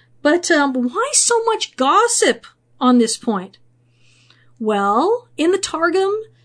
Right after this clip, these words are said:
to Isaiah fifty-three five, which is contemporary to the first century,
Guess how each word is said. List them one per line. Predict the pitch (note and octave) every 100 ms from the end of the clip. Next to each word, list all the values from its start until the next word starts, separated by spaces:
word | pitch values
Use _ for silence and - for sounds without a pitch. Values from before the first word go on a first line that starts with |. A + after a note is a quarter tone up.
| _ -
to | E4+ D#4 D4
Isaiah | C4+ A#3+ B3 B3 C4
fifty-three | B3+ A#3+ A#3+ - C4 C4+ D#4 F#4+ -
five, | - C4+ B3 C#4
which | C#4 D4+ D4
is | B3+
contemporary | - C4 B3 D#4 C#4+ C#4 B3+ A#3+
to |
the | G#3+
first | - A3+ -
century, | A3 A3+ B3 D4 -